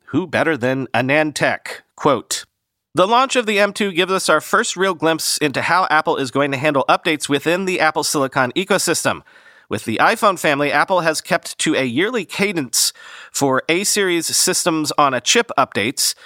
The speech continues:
Conversely, the traditional P C ecosystem is on something closer to a two-year cadence as of late.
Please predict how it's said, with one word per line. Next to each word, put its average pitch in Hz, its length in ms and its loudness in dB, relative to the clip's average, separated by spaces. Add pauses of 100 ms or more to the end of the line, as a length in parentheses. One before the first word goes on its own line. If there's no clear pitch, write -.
(260)
Conversely, 117 580 0
the 107 180 -4
traditional 120 420 -2
P 120 200 -4
C 170 320 0
ecosystem 156 460 0
is 139 140 -2
on 131 160 2
something 254 340 -2
closer 202 360 0
to 170 140 0
a 131 120 0
two-year 226 420 0
cadence 131 580 -2
as 123 200 0
of 107 80 -8
late. 165 340 0